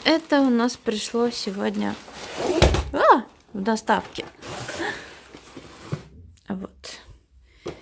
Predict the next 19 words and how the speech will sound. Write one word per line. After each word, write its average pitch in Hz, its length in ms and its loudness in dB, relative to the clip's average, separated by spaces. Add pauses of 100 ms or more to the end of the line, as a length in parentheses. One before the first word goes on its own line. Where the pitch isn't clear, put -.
(800)
Почему 349 480 6
такой 320 380 2
короткий? 233 540 -2
Щас - 320 -8
расскажу. - 460 -8 (2250)
У - 40 -2
нас 220 300 4
новая 202 320 4
треножка, 427 720 4
да. 339 220 0 (1300)
В 277 80 4
общем, 220 320 2
на 254 140 4
этом 311 220 2
сайте, 214 500 -2 (1500)
вот 202 320 -4
этот - 300 -4
вот - 200 -6
сайт, - 480 0